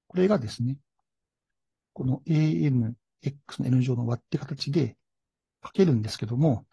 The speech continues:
実際どう書けるのかと考えると。だからこのですね、関数、これを級数展開します。で、それは皆さんよくご存知なんですね。<laughs> よくご存知なはずなんですけども、まあ、それを今からやると。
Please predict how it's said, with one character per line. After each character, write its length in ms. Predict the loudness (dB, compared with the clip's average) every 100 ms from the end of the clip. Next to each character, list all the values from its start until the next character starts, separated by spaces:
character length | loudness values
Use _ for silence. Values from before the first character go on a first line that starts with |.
| -20 -4
実 200 | -2 0
際 240 | 2 0 2
ど 100 | 0
う 60 |
書 80 | -2
け 100 | -2
る 80 | -2
の 60 |
か 20 | -2
と 160 | -4
考 140 | 0 2
え 60 | 0
る 100 | -2
と。 100 | -10 -20 _
だ 80 | 2
か 60 | 2
ら 60 |
こ 140 | 2 4
の 140 | 4
で 80 | 2
す 140 | 0
ね、 200 | -2 -4 _ _ _ _ _
関 200 | -2 0
数、 320 | 0 -4 -8 -10 _
こ 80 | -4
れ 80 |
を 60 | -2
級 200 | 2 2
数 160 | 2 2
展 160 | 0
開 140 | 0 -6
し 120 | -10
ま 100 | -14
す。 180 | -18 -20 _ _ _ _ _ _ 2
で、 200 | 4 4
そ 140 | 4
れ 100 | 4
は 100 | 6
皆 160 | 6 6
さ 120 | 4
ん 40 |
よ 60 | 2
く 100 | 0
ご 120 | 2
存 180 | 4 2
知 120 | 0
な 120 | -8
ん 40 | -10
で 60 |
す 120 | 2
ね。 160 | 2 2 -12 -14
<laughs> 200 | -14 -6
よ 80 | -6
く 80 | -2
ご 100 | 0
存 200 | 2 2
知 200 | 0 -6 _ _ _ _ 0
な 100 | 2
は 100 | 2
ず 100 | 4
な 100 | 4
ん 40 |
で 60 | 4
す 80 | 0
け 60 |
ど 100 | 0
も、 140 | 2 2
ま 80 | 0
あ、 20 |
そ 100 | 0
れ 80 | 2
を 40 |
今 100 | 2
か 80 | 2
ら 60 |
や 60 | -4
る 60 | -8
と。 220 | -12